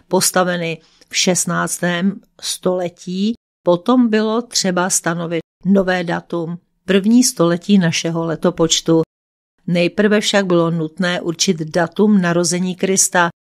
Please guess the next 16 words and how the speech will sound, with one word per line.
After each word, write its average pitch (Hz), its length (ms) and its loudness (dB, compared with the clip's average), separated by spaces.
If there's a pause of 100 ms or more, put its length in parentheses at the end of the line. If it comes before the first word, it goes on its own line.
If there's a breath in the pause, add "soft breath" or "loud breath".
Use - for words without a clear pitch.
(100)
My 185 100 2
již 185 300 0
víme, 190 420 2
že 202 160 2
pokud 262 640 -2
apoštol 175 640 -2
Petr 196 480 0
žil 160 280 0
ve 165 140 -4
druhé 185 360 2
polovině 165 580 -2 (180)
patnáctého 214 920 -2
století 180 720 -2
až 170 220 -2
do 165 120 0
počátku 165 760 -2